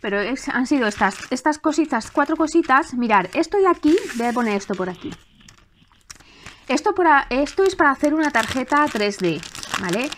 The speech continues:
Es la plantilla para hacerla, consta de estos dos troqueles, ¿vale? Este de aquí,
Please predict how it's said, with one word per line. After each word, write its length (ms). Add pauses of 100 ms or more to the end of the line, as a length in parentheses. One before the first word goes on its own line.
(300)
Es 280
la 200
plantilla 560
para 180
hacerla, 480 (920)
consta 320
de 80
estos 300
dos 180
troqueles, 760 (240)
¿vale? 400
Este 320
de 80
aquí, 420